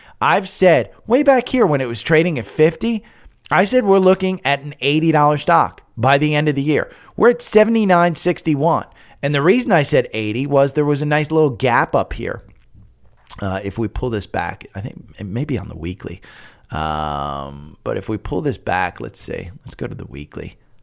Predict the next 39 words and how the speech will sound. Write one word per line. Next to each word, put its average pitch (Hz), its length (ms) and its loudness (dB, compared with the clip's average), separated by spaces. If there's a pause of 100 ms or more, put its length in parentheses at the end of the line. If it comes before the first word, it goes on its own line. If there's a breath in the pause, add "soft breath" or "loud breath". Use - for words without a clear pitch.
(160)
Um, 65 720 -12
because 104 260 -6
we 147 160 0
can 110 280 -8
look 127 200 -2
at 98 120 -6
the 98 120 -6
all-time 90 480 -4
stuff 85 300 -6
here. 85 160 -8
Yeah. 117 240 0 (360 soft breath)
Uh, 147 160 -2
oh, 151 240 2
I 151 120 4
said 175 220 4
it 156 60 2
would, 131 220 -6
no, 151 220 0
it 85 140 -6
wasn't 147 240 -4
even 110 120 -4
a 87 60 -6
gap. 98 440 -4 (480 soft breath)
It 208 200 2
was 214 180 2
the 165 80 2
freaking 151 580 0
two 196 200 2
hundred 180 300 0
day 62 240 -6 (340 soft breath)
sitting 196 440 4
there 139 240 4
now 135 280 4
at 180 120 6
eighty-two 135 840 -2
in 139 140 0
an 127 160 -2
upward 143 400 0
trend. 113 500 -4